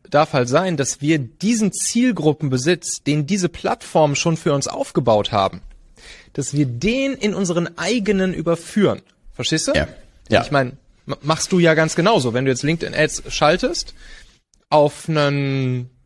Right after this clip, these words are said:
Speaker 1: auf einen Lead-Magneten, auf ein Freebie, auf ein Kurztraining, whatever, auf ein Stück Content halt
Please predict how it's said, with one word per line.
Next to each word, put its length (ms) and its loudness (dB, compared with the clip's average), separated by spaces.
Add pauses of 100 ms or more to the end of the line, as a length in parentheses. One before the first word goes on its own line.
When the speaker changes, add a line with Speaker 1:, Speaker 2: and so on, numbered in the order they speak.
(200)
Speaker 1:
auf 200 0
einen 100 2
Lead-Magneten, 680 0
auf 160 -6
ein 40 -20
Freebie, 680 0
auf 160 -6
ein 60 -10
Kurztraining, 600 -2
whatever, 380 0
auf 140 -4
ein 40 -10
Stück 200 -6
Content 420 0
halt 260 -4